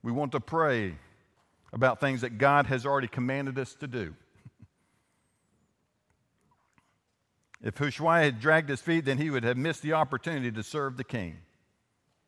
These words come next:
Just think, how many times have we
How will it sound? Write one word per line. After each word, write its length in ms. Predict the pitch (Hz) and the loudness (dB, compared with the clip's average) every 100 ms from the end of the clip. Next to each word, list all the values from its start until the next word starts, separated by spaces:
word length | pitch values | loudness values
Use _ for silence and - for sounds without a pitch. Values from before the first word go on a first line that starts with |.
| _ _ _ _ _ _ _ _ _ - | _ _ _ _ _ _ _ _ _ -4
Just 200 | 185 - | -4 -2
think, 200 | 175 123 | -4 -2
how 180 | 120 196 | 0 0
many 240 | 214 202 | -2 -4
times 480 | - 175 127 135 131 | -4 -2 -2 -2 -2
have 220 | 131 123 | -2 0
we 280 | 165 156 | 0 -2